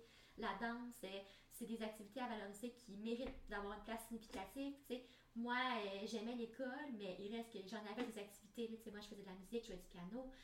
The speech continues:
euh, je faisais de la danse aussi. Puis je pense que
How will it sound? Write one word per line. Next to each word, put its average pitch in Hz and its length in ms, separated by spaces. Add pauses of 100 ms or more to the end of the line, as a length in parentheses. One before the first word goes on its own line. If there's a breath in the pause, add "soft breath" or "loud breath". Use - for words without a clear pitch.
(180 loud breath)
euh, 202 60
je 208 140
faisais 208 140
de 185 40
la 196 120
danse 240 280
aussi. 254 320 (300 loud breath)
Puis 220 240
je - 100
pense 247 260
que 202 60